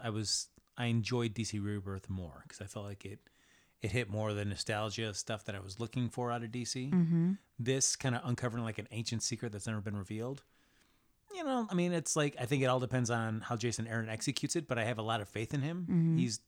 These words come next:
Speaker 1: I mean, he's been writing Mighty Thor. He's done Ghost Rider. He's done a lot of the great runs. So I've got faith in him that he's got a, a really good plan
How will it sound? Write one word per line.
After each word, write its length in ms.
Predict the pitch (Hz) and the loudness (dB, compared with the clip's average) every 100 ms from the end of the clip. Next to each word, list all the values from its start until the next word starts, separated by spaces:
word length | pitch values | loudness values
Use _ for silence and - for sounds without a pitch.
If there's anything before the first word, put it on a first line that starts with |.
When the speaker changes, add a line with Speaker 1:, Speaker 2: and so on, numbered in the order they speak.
| - | -6
Speaker 1:
I 60 | |
mean, 120 | 107 107 | -4 -2
he's 80 | |
been 160 | 101 107 | -2 -2
writing 220 | 110 104 | -2 -2
Mighty 200 | 101 98 | -4 -4
Thor. 380 | 95 120 117 117 | -6 -4 -2 -4
He's 380 | 120 110 120 107 | -4 -6 -8 -8
done 180 | 107 98 | -6 -6
Ghost 260 | 101 98 113 | -6 -6 -6
Rider. 200 | 107 107 | -4 -4
He's 100 | 101 | -6
done 140 | 104 | -6
a 60 | 104 | -6
lot 140 | 107 | -6
of 120 | 101 | -6
the 60 | 104 | -10
great 240 | 98 98 | -8 -8
runs. 320 | 107 113 95 - | -6 -6 -4 -6
So 280 | 92 98 - - - - - - - - | -6 -10 -16 -20 -20 -20 -20 -20 -10 -6
I've 80 | 143 | 0
got 240 | 147 - | 0 0
faith 220 | 139 143 | -2 0
in 80 | 170 | -2
him 120 | 185 | 0
that 80 | 143 | -2
he's 120 | 123 | -2
got 220 | 110 123 113 | 0 -2 -2
a, 220 | 110 127 | -4 -6
a 60 | 117 | -4
really 180 | 120 117 | -4 -4
good 160 | 110 | -6
plan 480 | - 107 117 147 | -6 -6 -4 -4